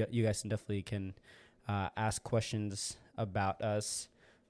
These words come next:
Uh, sometime, you know, if you know us personally, or you can hit us up, uh, through our, our Instagram account, uh, or, or email us too as well.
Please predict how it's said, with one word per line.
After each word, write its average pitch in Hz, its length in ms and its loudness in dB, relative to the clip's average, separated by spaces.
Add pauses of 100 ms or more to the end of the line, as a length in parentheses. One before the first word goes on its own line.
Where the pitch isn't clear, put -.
Uh, 208 120 2
sometime, 127 480 4
you 123 120 2
know, 113 80 6
if 107 100 2
you 117 60 4
know 113 160 6
us 110 80 4
personally, 113 360 2
or 104 140 4
you 104 80 2
can 110 100 -2
hit 110 120 2
us 104 160 -2
up, 104 260 0
uh, 113 260 0
through 101 320 0
our, 98 240 2
our 98 200 2
Instagram 98 480 -2
account, 98 400 -2 (380)
uh, 110 140 6
or, 113 300 6
or 113 140 4
email 107 340 4
us 101 160 2
too - 200 0
as 92 120 -2
well. 127 260 6